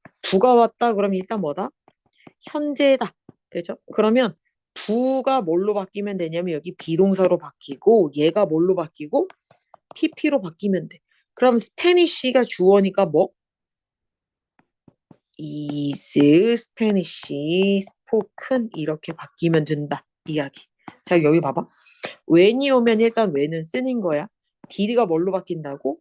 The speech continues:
비동사. 그 다음에 뭐? the first 이거 다음에 뭐? 여기가 피피. 그럼 하나가 남잖아. 벨 앞에. 그럼 뭐? by. 자, 그럼 비동사는 뭘 써? the first telephone이니까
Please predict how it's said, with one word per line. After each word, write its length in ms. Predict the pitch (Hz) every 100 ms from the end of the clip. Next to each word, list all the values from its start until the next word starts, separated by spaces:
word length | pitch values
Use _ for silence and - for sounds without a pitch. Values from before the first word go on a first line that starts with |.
| _
비동사. 680 | - 160 160 190 196 185 135 _ _ _ _ _
그 140 | - 190
다음에 300 | 202 185 175
뭐? 180 | 196 - _ _ _ _
the 200 | - 175 175
first 460 | 247 262 277 - _ - 240
이거 220 | 175 180
다음에 320 | 180 170 185 175
뭐? 200 | 180 -
여기가 380 | 151 143 151 151 -
피피. 440 | - - - 175 -
그럼 160 | 262
하나가 320 | 254 392 415
남잖아. 440 | 202 180 208 226 147
벨 200 | - 175
앞에. 240 | 160 147 147
그럼 200 | 170 160
뭐? 140 | 202 _ - _ _ _ _ _ -
by. 400 | - 147 143 156 _ _ _ _ _ _ - - -
자, 80 | 226
그럼 160 | 240
비동사는 560 | 220 208 262 262 254 247
뭘 200 | 165 180
써? 260 | - - - _ -
the 200 | 180 180 180
first 460 | - 269 269 -
telephone이니까 880 | 220 233 240 233 220 202 156 - 220